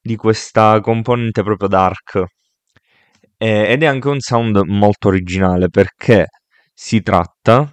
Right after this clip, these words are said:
di un, eh, un gruppo di cui fondamentalmente sono presenti soltanto Peter Hamill alla voce,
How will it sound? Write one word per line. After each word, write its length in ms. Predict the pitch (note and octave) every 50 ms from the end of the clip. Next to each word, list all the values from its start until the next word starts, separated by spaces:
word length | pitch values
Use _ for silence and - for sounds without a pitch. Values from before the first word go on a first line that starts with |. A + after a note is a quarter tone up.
| _ _
di 380 | _ - G#2 G#2 G#2 G2 - - -
un, 360 | G#2 A2+ A2 G#2+ G#2 G2+ G2
eh, 320 | G2 F#2+ F#2+ F#2+ F#2 F#2
un 200 | F2+ G#2 A2+ A2+
gruppo 520 | A2 A2 G#2+ G2+ - _ _ - A2+ B2 C3+
di 180 | - A#2 G#2+ G2
cui 140 | G#2+ G#2+
fondamentalmente 1200 | G#2 A2+ G#2 G#2 G#2+ G#2+ A2 G#2+ G#2+ - A2+ G#2+ A2 A2 A2 A#2 B2 B2 A#2 - - G#2+ G2 F#2+ -
sono 260 | - - G#2+ G#2 G2+
presenti 640 | F#2 G#2 G2+ G2 - - G2 F#2+ F#2+ F#2 F2+ - G2+ F2+
soltanto 640 | - G2+ F#2+ - _ - F#2+ F#2 F#2 F2+ - G2
Peter 340 | E2+ - A2 G2 G2+ A2 G#2
Hamill 400 | A2+ B2+ D3 D3+ C#3+ C#3 C3 A#2
alla 240 | G#2+ G2 G2 F#2+ F#2+
voce, 500 | F#2 F#2 F#2+ F#2+ - - - G#2+ B2+